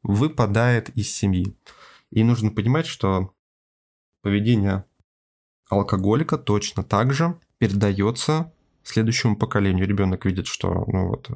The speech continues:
отец алкоголик, ну и, а как еще себя вести, если отец ведет себя именно так? Других примеров нет. Все, поведение передается напрямую. Также нужно понимать, что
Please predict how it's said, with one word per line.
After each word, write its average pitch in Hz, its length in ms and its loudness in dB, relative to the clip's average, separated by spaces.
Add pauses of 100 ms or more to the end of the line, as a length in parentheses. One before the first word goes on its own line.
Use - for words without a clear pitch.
отец - 340 -6
алкоголик, 139 600 -2 (640)
ну 98 220 2
и, 92 300 0 (920)
а - 120 0
как 107 220 0
еще - 200 -2
себя 92 240 0
вести, 90 300 0
если 95 220 0
отец - 320 -4
ведет 90 260 -2
себя 92 240 0
именно 92 200 2
так? 95 200 0
Других 104 340 2
примеров 120 440 2
нет. 135 300 0 (480)
Все, 156 400 0 (140)
поведение 123 380 2
передается 113 520 0
напрямую. 101 540 0 (1160)
Также 175 320 4
нужно 139 300 2
понимать, 123 380 4
что 95 680 2